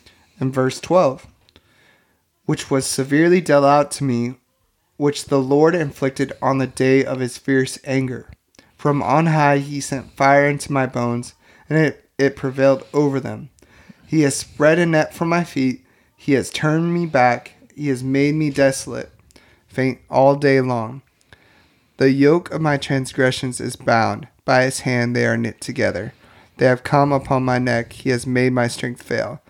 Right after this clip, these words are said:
The Lord has given me into the hands of those against whom I am not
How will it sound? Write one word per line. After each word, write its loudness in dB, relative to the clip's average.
The 0
Lord 6
has 4
given 2
me 0
into -2
the 0
hands 2
of -2
those 4
against -4
whom 0
I -2
am -2
not 4